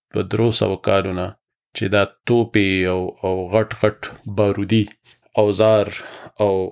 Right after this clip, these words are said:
هتیارونه استعمالېدل شروع شوي دي، نو د دې خو ډېر غټ اثر پریوتی دی په علاقو باندې.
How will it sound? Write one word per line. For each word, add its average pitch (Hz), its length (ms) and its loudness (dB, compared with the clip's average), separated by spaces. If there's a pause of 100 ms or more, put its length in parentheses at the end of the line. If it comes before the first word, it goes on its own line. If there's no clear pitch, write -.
(100)
هتیارونه 107 560 2
استعمالېدل 101 600 0
شروع 95 300 -2
شوي 117 280 2
دي، 87 140 -6 (520)
نو 113 100 -4
د 113 220 -4
دې 156 180 2
خو 123 180 -2
ډېر 127 200 -2
غټ 117 280 0
اثر - 260 -4
پریوتی 98 440 -4
دی 90 100 -2
په - 160 -4
علاقو - 340 -4
باندې. 90 280 -8